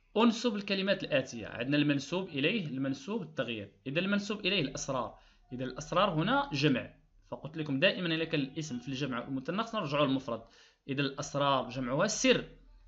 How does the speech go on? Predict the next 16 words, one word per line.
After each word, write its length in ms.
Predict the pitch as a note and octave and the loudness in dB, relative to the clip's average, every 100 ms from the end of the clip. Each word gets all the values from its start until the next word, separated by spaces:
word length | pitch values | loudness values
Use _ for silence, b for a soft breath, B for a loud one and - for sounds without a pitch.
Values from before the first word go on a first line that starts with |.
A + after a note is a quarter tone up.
| - - | -20 -10
إذا 200 | A#2+ D#3 | -2 0
سري 920 | D#3 - F3 E3 F3+ A#3+ G#3+ E3 B2 - - - _ | 0 0 0 4 6 6 6 6 4 0 -10 -20 _
وليس 300 | A2 C#3 F3 | -4 -2 0
أسراري، 760 | - E3+ F#3+ F#3 F3+ D3 A#2 F#2 - - | -2 -2 0 4 4 4 2 -2 -12 -12
واضح؟ 500 | A#2 C3 G#3 - - b b b A2+ | -4 4 4 4 -6 b b b -12
إذا 120 | A#2+ | -8
هنا 540 | A#2 B2 F3 G#3 - - | -4 4 4 4 0 -4
إرجاعه 440 | C3 B2 D#3+ D3+ C#3+ | -2 4 6 6 6
إلى 160 | C#3 | 0
الإف-، 340 | C3 C3+ - D3 | -2 -4 -8 -4
المفرد 500 | C3 C3 C3+ F#3 G3+ | -2 0 0 2 2
وإضافة 500 | F3 D3 F3+ F#3 F#3 | 2 2 0 0 -2
ياء 80 | D#3 | 2
النسبة. 420 | D3 D3 B2+ - - | 2 0 -6 -8 0
البيضاء 680 | D#3 D#3 D#3 D3+ E3+ B3 C3+ | 2 4 2 6 4 4 -2
هنا 460 | C3+ D3+ A#3 D4+ | 2 6 4 2